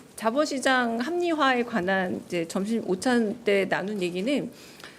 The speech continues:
어, 여러 번 그 주식시장에 갔을 때마다 말씀하신 이를테면 주식을 통한 범죄에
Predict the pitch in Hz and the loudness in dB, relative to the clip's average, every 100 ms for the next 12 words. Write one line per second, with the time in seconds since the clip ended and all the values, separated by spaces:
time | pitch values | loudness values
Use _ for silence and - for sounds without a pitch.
0 | - - 185 190 190 185 233 302 285 247 | -20 -8 -2 0 2 4 6 6 6 4
1 | 233 233 226 226 220 214 - 202 190 220 | 6 6 6 4 0 -2 -4 -6 -4 -4
2 | 269 - 269 254 233 180 214 196 196 185 | -4 0 2 2 -2 -2 0 0 0 2
3 | 131 - 190 233 247 - 196 196 165 180 | 0 -2 -6 -4 -6 -4 -2 -2 -2 -4
4 | 202 - 196 190 185 185 - 196 220 220 | -4 -2 0 0 0 -4 -6 -4 -2 -2
5 | 214 208 196 185 170 180 175 185 151 | 0 -2 -2 -2 -4 -4 0 0 -2